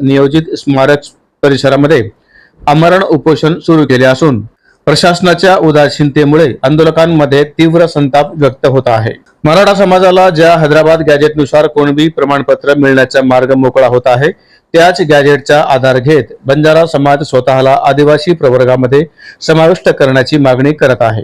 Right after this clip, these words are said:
बंजारा समाजाचे आंदोलक विजय नाईक यांनी अन्नत्याग उपोषण सुरू केले आहे.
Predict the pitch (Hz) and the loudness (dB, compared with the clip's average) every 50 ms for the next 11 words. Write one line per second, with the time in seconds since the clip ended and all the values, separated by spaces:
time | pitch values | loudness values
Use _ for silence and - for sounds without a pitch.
0 | - _ _ - - _ - 143 151 165 170 180 190 202 202 180 202 180 180 180 | -12 _ _ -20 -20 _ -4 0 0 2 2 2 2 2 2 0 0 0 2 2
1 | 180 175 175 - 190 202 - - 151 151 147 151 151 156 156 151 151 - - 139 | 2 0 0 0 0 0 0 0 -2 0 0 2 2 2 0 -2 -4 -8 -4 -4
2 | 147 135 151 147 147 147 147 160 165 139 113 - - _ _ - - 156 156 156 | -2 0 0 0 0 2 0 0 0 0 -2 -6 -16 _ _ -8 -4 -2 0 0
3 | 156 160 180 - - 156 147 151 151 147 147 - 156 151 151 156 170 - 156 135 | 2 0 0 -2 -2 -2 0 2 0 0 2 2 2 2 2 0 -4 -6 -6 -6
4 | 127 151 139 131 - 143 143 151 - 151 139 131 123 127 135 123 127 127 123 131 | -2 -2 -2 0 0 -2 -2 -2 -2 -2 0 0 0 0 -2 0 0 0 0 0
5 | 147 160 151 _ | -2 -4 -4 _